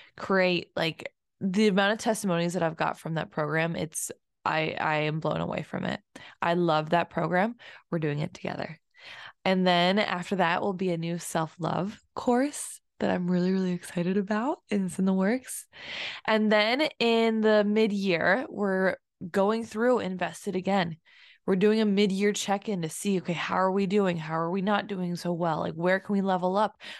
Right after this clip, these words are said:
What has been really good in this past six months? Okay, where can we, like, amplify that?" So we're revving up the juices that you have in, I don't, I don't know exactly when we're gonna be doing it just yet, but when we go through it, it will feel like the new year again.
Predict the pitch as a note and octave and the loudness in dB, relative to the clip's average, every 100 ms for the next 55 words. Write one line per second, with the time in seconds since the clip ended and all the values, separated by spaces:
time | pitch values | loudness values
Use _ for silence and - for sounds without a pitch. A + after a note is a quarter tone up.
0 | - - G3+ G#3 G#3+ F#3+ G#3 G3 G3+ G3+ | -6 2 2 2 -4 -2 -2 0 0 -2
1 | F3 G#3 G#3+ G3+ F#3 - F#3+ F3+ - F#3+ | -2 -2 0 -2 -4 -6 -6 -4 -4 -4
2 | - G3+ A3 G3 A3 G#3+ E3+ F#3 G#3+ G#3 | -2 0 0 -2 -2 0 2 2 2 0
3 | A3+ G#3 F#3+ - - - F3+ F3+ - A3 | -2 -2 -2 -8 -16 -4 -2 -2 0 0
4 | A3+ A3 G#3 F3+ E3+ E3 D#3 - _ _ | 2 0 2 0 0 -2 -6 -8 _ _
5 | - - - - G3+ G3 F#3 F#3 G#3+ A#3 | -20 -20 -20 -2 2 4 4 4 4 4
6 | A#3+ G3 F#3 G3 G3+ G3+ F#3 E3+ F3+ E3+ | 0 -2 -4 0 0 0 -6 -2 -2 0
7 | F3+ D#3+ G3 A#3 A3 F#3 - F#3+ G3+ G#3 | -2 0 0 2 2 0 -2 -2 0 0
8 | G#3+ - - - _ _ G#3 G3+ C#4+ D4+ | -2 -6 -20 -20 _ _ -2 2 2 2
9 | - A3+ A#3+ C4 C4+ C4 G#3+ G#3 G#3+ F#3+ | 0 0 0 0 0 2 0 0 -4 -2
10 | F3+ F#3 F3+ F3+ E3+ F3 E3+ F3+ E3+ - | -2 -2 -2 -2 -2 -4 -4 -4 -4 -4
11 | F3 - - - A3+ F#3+ - _ _ _ | -4 -4 -12 0 0 0 -4 _ _ _
12 | _ _ _ - A3+ A3 B3 A3+ A3+ A3+ | _ _ _ -2 0 2 0 0 -2 -2
13 | F#3+ A3+ D#4 A#4 - - - A#3+ B3 C4+ | -4 0 0 -2 -8 -20 -4 0 2 4
14 | C4+ - B3+ A#3 G#3+ G#3 G#3 G3+ F#3+ F3 | 2 2 2 4 2 0 -2 0 0 0
15 | E3 F3+ D#3+ F#3 | 0 -4 -6 -8